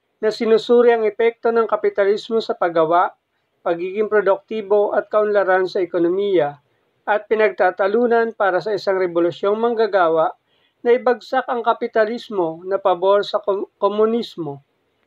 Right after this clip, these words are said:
Ang X-ray, isang fotografiya o digital na imahe ng panloob ng komposisyon ng isang bagay,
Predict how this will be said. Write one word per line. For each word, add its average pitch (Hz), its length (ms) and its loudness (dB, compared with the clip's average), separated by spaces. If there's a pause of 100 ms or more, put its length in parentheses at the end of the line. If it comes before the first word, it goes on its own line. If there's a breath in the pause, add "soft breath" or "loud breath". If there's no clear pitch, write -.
(1300)
Ang 226 240 -2
X-ray, 233 560 4
isang 226 320 -2
fotografiya 214 960 2
o 190 80 2
digital 202 560 -2
na 254 160 0
imahe 208 480 0
ng 202 160 -2
panloob 180 480 0
ng 214 160 0
komposisyon 208 720 -2
ng 190 180 0
isang 180 240 -4
bagay, 170 560 0